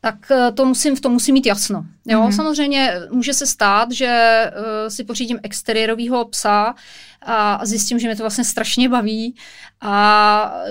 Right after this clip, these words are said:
Speaker 1: že ho zvládám a, a ten exteriérový pes nebo výstavní pes mě, eh, naučí s tím, s tím plemenem pracovat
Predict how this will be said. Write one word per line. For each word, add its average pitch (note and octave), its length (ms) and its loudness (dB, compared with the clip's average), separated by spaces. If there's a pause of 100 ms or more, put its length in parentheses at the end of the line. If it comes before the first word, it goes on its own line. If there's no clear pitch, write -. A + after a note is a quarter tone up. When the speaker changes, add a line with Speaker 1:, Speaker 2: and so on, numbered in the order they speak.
(120)
Speaker 1:
že A3 640 4
ho B3+ 120 -2
zvládám A#3 720 2
a, A3 400 0
a F3+ 380 -4
ten A#3+ 180 -4 (220)
exteriérový A#3 640 0
pes A3 200 -2
nebo G#3+ 120 -4
výstavní A3 520 -2
pes A3 280 0
mě, A3+ 460 0
eh, G3+ 280 -4
naučí B3 760 -2 (200)
s - 160 -12
tím, G#3+ 520 -2
s - 120 -8
tím G#3 260 -4
plemenem A3 380 0
pracovat A3+ 600 0